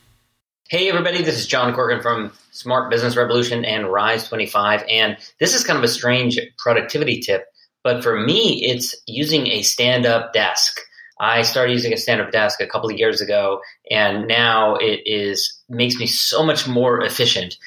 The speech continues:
'Cause if you're gonna <laughs> stand, you're gonna work. You're not gonna waste time, you know, s-, fooling around on social media or whatever. Not to say that I'm perfect in that regard, but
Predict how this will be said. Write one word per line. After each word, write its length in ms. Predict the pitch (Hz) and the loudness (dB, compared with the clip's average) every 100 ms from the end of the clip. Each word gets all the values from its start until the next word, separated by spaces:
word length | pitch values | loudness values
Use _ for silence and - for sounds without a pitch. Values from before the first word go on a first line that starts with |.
| - | -6
'Cause 140 | - 131 | 0 2
if 80 | 131 | 2
you're 160 | 220 | 0
gonna 180 | 214 160 | 2 0
<laughs> 160 | 147 - | 2 0
stand, 540 | - 151 123 107 104 - - 123 | 0 0 2 0 -4 -10 -10 -2
you're 140 | 143 | 0
gonna 300 | 160 127 117 | 2 2 2
work. 300 | 113 98 - | 0 -2 -2
You're 120 | 123 | 0
not 180 | 135 143 | 2 2
gonna 220 | 127 117 | 2 2
waste 340 | 113 117 - - _ _ - | 2 0 -2 -6 _ _ -6
time, 580 | 131 123 104 104 104 104 - - | 0 2 2 0 -4 -10 -18 -8
you 160 | 117 | -2
know, 220 | 107 104 101 | 0 2 0
s-, 380 | - - - _ _ - - | -2 -4 -8 _ _ -10 -2
fooling 220 | 131 123 | 2 4
around 280 | 120 117 110 | 4 4 2
on 140 | 101 | 0
social 340 | - 113 - | 0 -2 -2
media 420 | 107 113 113 98 98 | -2 0 2 0 0
or 80 | |
whatever. 320 | 104 104 95 95 | 2 2 0 0
Not 240 | 170 247 | 0 0
to 60 | 233 | -2
say 240 | 214 190 | 0 2
that 120 | 160 143 | 2 2
I'm 220 | 127 123 | 0 -2
perfect 520 | - 190 - 123 117 | -2 -2 0 0 0
in 140 | 110 | -2
that 240 | 110 107 104 | -2 -2 -2
regard, 480 | 104 107 98 95 95 - - - - | -2 0 0 0 -4 -10 -18 -18 -2
but 340 | 127 117 113 | 0 0 -2